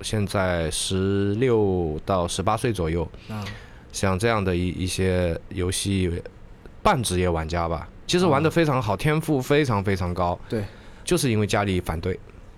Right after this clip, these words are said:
Speaker 2: 啊，
Speaker 1: 啊，就不给他玩了。
Speaker 2: 对，对，对，对，对。
Speaker 1: 其实是非常有潜力的，可以做得非，非常好的。
Speaker 2: 嗯。
Speaker 1: 那么他就是属于这种情况，他就是，
Speaker 2: 辍学了。
Speaker 1: 嗯，对，他发现自己有这方面的天赋嘛，
Speaker 2: 啊。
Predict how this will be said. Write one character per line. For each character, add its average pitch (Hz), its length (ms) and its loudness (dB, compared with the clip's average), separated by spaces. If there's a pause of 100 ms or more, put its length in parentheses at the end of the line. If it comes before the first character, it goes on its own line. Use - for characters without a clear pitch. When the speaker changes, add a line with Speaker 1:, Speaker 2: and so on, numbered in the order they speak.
(120)
Speaker 2:
啊， 101 160 -8
Speaker 1:
啊， 101 180 2
就 120 120 0
不 131 100 2
给 127 80 2
他 107 140 2
玩 90 240 2
了。 101 120 2
Speaker 2:
对， 98 40 -6
对， 98 40 -8
对， 90 100 -8
对， - 0 -
对。 90 80 -12
Speaker 1:
其 147 100 2
实 151 160 4
是 156 140 2
非 147 220 2
常 139 160 2
有 104 120 4
潜 92 240 0
力 92 100 2
的， 87 120 0
可 110 180 2
以 98 340 2 (380)
做 113 180 0
得 101 80 2
非， 101 200 0
非 123 180 0
常 107 160 0
好 85 180 -4
的。 82 140 -6 (140)
Speaker 2:
嗯。 98 220 -6 (260)
Speaker 1:
那 131 100 0
么 131 260 2
他 185 220 2
就 180 160 2
是 117 100 -2
属 92 160 -2
于 90 60 2
这 98 40 -2
种 107 140 2
情 82 160 -4
况， 90 220 -2
他 117 80 2
就 123 160 2
是， 110 400 2 (500)
Speaker 2:
辍 - 140 -10
学 - 140 -10
了。 110 40 4
Speaker 1:
嗯， 95 260 4
对， 117 180 4
他 139 120 2
发 160 140 4
现 151 160 0
自 117 140 -2
己 104 100 2
有 90 100 4
这 95 140 0
方 101 120 2
面 98 120 0
的 87 60 0
天 95 200 -2
赋 101 120 -4
嘛， 95 100 -2
Speaker 2:
啊。 90 120 -8